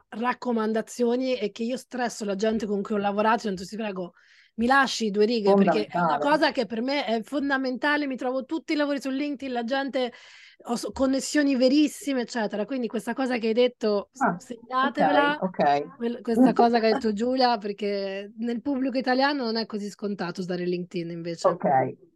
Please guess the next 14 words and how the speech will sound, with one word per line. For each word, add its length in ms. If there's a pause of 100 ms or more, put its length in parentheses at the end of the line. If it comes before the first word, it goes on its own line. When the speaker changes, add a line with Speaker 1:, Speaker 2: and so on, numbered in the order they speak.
(180)
Speaker 2:
Al-, 200
allora 260
facciamo 300
un, 100
un 80
passo 280
ulteriore, 640
non 200
solo, 420
quindi 280
allora 280
sa-, 220
assolutamente 720
no, 300